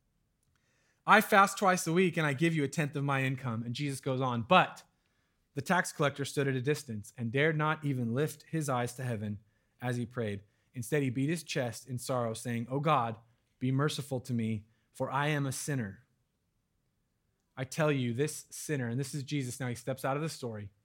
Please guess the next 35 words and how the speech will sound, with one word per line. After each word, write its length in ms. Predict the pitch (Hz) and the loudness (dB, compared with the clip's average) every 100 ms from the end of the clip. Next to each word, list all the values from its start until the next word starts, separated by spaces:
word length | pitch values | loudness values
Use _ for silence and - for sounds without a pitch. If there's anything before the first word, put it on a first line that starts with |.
| _ _ _ _ _ _ _ _ | _ _ _ _ _ _ _ _
and 80 | 120 | -8
he's 140 | 117 | -6
speaking 300 | - 170 185 | -4 -4 2
to 60 | 185 | 2
people. 300 | 180 175 139 | 2 0 0
Remember 300 | 123 123 147 | 0 0 0
the 100 | 165 | -2
context, 560 | 165 165 143 131 120 123 | 0 0 0 -2 -4 -4
and 80 | |
this 140 | 127 156 | -4 -2
is 60 | |
a 60 | 151 | 0
really 220 | 143 165 | 2 2
big 200 | 180 185 | 2 0
deal, 200 | 185 175 | 2 2
so 160 | 127 131 | 0 -2
lean 280 | 127 160 196 | 0 2 4
in 160 | 156 | 2
because 280 | 123 143 127 | 0 -2 -2
this 140 | 143 | -4
is 100 | 147 | -4
important, 400 | 151 - 180 147 | -4 -2 -2 0
and 80 | 123 | 0
this 140 | 139 160 | -2 -4
is 100 | 139 | -4
very 400 | 139 165 190 185 _ _ _ - | 0 2 0 -2 _ _ _ -6
deep 260 | 131 190 - | 0 0 0
theology 560 | - 175 170 185 147 | -2 2 4 4 2
that 160 | 139 135 | -2 -2
we 120 | 143 | -2
need 120 | 147 | -2
to 60 | 135 | -2
connect 400 | - 139 131 - | -4 -4 -4 -4
with 160 | 113 - | -10 -8
here, 320 | 110 104 | -10 -10